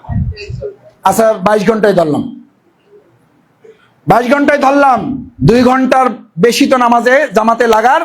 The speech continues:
কথা না, তাহলে দুই ঘন্টা ধরলাম, তিন ঘন্টা ধরলাম, থাকে কয় ঘন্টা?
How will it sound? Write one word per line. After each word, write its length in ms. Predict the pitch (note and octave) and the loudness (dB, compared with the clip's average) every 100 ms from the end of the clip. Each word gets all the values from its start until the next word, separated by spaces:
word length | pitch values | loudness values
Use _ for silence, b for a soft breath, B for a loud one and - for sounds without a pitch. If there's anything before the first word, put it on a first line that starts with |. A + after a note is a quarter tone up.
| - _ - - A3 - - - - | -6 _ -20 -16 -16 -16 -20 -10 -2
কথা 240 | A#3+ C4 | 0 0
না, 120 | C4 | -2
তাহলে 220 | A#3+ B3 A#3+ | 0 0 2
দুই 180 | C4 | 2
ঘন্টা 360 | C4 C4 A#3+ A3 | 2 0 0 0
ধরলাম, 380 | G#3 G#3 E3 D#3 | 2 2 2 0
তিন 220 | D4+ E4+ | 2 4
ঘন্টা 240 | E4+ D#4+ | 2 2
ধরলাম, 440 | B3+ A#3+ G#3 D3 - | 2 2 0 -2 -2
থাকে 240 | G#3+ B3+ | -2 0
কয় 160 | B3+ B3 | 0 2
ঘন্টা? 320 | A3+ F3+ | 0 -2